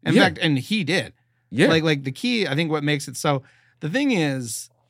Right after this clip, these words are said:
Speaker 1: like, half of action movies for the
Speaker 2: Mm-hmm.
Speaker 1: decade after it comes out,
Speaker 2: Yeah.
Speaker 1: people are basically playing Bruce Willis.
Speaker 2: Essentially, yeah.
Speaker 1: And, and
Speaker 2: Yeah.
Speaker 1: how many,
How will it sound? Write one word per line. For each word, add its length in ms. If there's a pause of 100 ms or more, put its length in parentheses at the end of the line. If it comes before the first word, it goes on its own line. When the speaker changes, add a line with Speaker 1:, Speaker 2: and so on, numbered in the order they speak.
(360)
Speaker 1:
like, 400
half 380
of 140
action 340
movies 340
for 120
the 100
Speaker 2:
Mm-hmm. 80
Speaker 1:
decade 380
after 320
it 80
comes 220
out, 300
Speaker 2:
Yeah. 280
Speaker 1:
people 260
are 80
basically 340
playing 300
Bruce 220
Willis. 380 (640)
Speaker 2:
Essentially, 520
yeah. 260 (100)
Speaker 1:
And, 180
and 160
Speaker 2:
Yeah. 140
Speaker 1:
how 160
many, 600